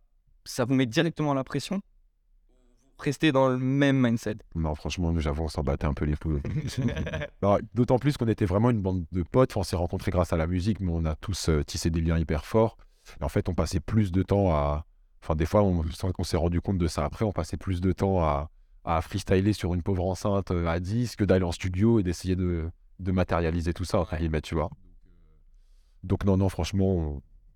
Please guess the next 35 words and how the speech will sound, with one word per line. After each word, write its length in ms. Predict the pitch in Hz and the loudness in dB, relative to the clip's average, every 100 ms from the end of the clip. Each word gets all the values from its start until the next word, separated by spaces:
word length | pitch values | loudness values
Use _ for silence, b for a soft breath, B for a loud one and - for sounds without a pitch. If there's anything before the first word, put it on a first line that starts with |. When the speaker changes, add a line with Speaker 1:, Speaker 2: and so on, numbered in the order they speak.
| - | -6
Speaker 2:
Ouais, 180 | 78 76 | 0 0
non, 100 | 76 | 0
on 40 | |
s'en 160 | 85 71 | -2 -6
foutait 220 | - 82 | -4 -2
un 120 | 73 | 0
peu, 140 | 73 78 | 0 -2
tu 140 | 69 | -2
vois. 120 | 67 - | -4 -6
Speaker 1:
C'était 200 | - - | -12 -4
pas 120 | 165 | -4
compliqué 500 | 156 135 - 123 165 | -2 -4 -4 -2 0
d'être 260 | 131 107 - - | 0 -2 -8 -2
autant 400 | 147 - 151 147 _ _ _ | -2 0 0 -2 _ _ _
dans 120 | - 107 | -4 -4
le 60 | |
collectif ? 460 | 101 107 - 131 - _ _ _ _ _ - | -2 -4 -4 -10 -12 _ _ _ _ _ -6
Speaker 2:
Ouais, 180 | 78 | -4
Speaker 1:
Et 20 | - | -4
tout 140 | - | -2
le 60 | 147 | -2
Speaker 2:
c'est 20 | |
Speaker 1:
monde, 100 | 143 | 0
je 60 | |
sais 140 | 131 123 | -2 2
pas, 200 | 135 127 | 4 4
ait 420 | 117 113 110 110 _ _ _ _ _ _ - | 4 2 0 -4 _ _ _ _ _ _ -6
la 140 | 120 | -2
même 200 | 120 123 | 2 2
exposition, 680 | 123 - - 127 123 - 156 | 0 -2 -2 -2 0 -4 0
par 160 | 139 127 | 2 4
exemple, 360 | 127 143 147 | 2 2 0
est-ce 80 | 123 | -2
que 80 | - | -6
ça, 100 | 131 | -6